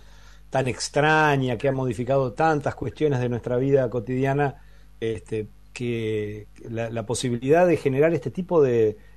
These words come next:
de intercambios y de movidas que, eh, quizás tienen mucho más alcance, mucho más repercusión que si uno quisiera hacerlo,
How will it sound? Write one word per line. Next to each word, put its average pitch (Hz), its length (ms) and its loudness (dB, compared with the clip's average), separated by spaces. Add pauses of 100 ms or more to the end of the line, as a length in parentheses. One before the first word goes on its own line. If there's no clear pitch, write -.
de 117 100 -6
intercambios 170 880 -2
y 131 60 -2
de 123 100 -2
movidas 175 460 -4
que, 156 360 2 (540)
eh, 120 260 -14 (140)
quizás 220 480 -6
tienen 196 360 -4
mucho 196 360 -6
más 180 480 0
alcance, 175 640 0
mucho 156 260 -8
más 151 280 -4
repercusión 147 800 -4 (280)
que 123 140 -2
si - 160 -6
uno 180 160 0
quisiera 143 300 0
hacerlo, 127 680 2